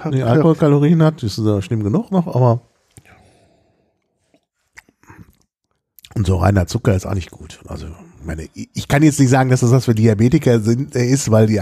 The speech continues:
Speaker 2: der Alkohol natürlich nicht für Diabetiker
Speaker 1: Na klar,
Speaker 2: ist.
Speaker 1: natürlich nicht.
Speaker 2: Das ist ja klar. Ähm, aber mal so zuckerfrei und kalorienreduzierter. Und wie gesagt, das kostet auch nichts hier. Ich glaub, das waren auch drei Euro da. Also,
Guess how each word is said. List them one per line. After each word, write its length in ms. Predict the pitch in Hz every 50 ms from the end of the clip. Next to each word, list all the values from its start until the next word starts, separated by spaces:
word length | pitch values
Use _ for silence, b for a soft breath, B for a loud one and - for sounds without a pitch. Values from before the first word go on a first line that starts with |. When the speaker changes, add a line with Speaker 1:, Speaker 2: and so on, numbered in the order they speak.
| 95 104 101
Speaker 2:
der 140 | - 92 98
Alkohol 360 | 120 147 - - 104 104 98
natürlich 300 | 95 95 - 98 95 101
nicht 140 | 113 - -
für 100 | 101 92
Diabetiker 360 | 101 107 87 82 101 127 143
Speaker 1:
Na 60 | 127
klar, 200 | - 135 127 -
Speaker 2:
ist. 120 | 135 -
Speaker 1:
natürlich 300 | 143 131 135 131 123 - -
nicht. 220 | 120 - - - b b b b b b b b _ _ _ _ _ _ - -
Speaker 2:
Das 160 | - - -
ist 140 | 110 - -
ja 120 | 92 82
klar. 320 | - - 92 92 82 80 B B B B B B B B B B B _
Ähm, 380 | - 104 92 92 98 98 98 - -
aber 320 | 110 110 113 110 107 101
mal 220 | 107 107 107 107
so 360 | 101 104 107 104 101 95 92 95
zuckerfrei 680 | - - 185 - 185 165 - 147 135 135 143 151 156
und 100 | 127 117 -
kalorienreduzierter. 1300 | 117 110 107 104 107 120 143 156 151 135 123 131 131 120 - - 127 127 123 131 120 117 113 113 110 - _ _ _ _ _ - - - - 117 110 B B B B B B B _
Und 220 | - 135 123 110 104
wie 60 | 113
gesagt, 260 | 117 113 139 143 -
das 160 | 98 - -
kostet 340 | - - 190 - - - 87
auch 40 | 85
nichts 260 | 85 85 - - -
hier. 140 | - 85 85
Ich 60 | -
glaub, 180 | - 95 90 -
das 160 | 98 90 95
waren 160 | 101 104 104
auch 100 | 101 101
drei 240 | - - 98 92 92
Euro 340 | 90 95 110 131 127 98 87
da. 280 | 85 82 82 82 82 82
Also, 480 | 82 87 87 87 87 85 85 82 -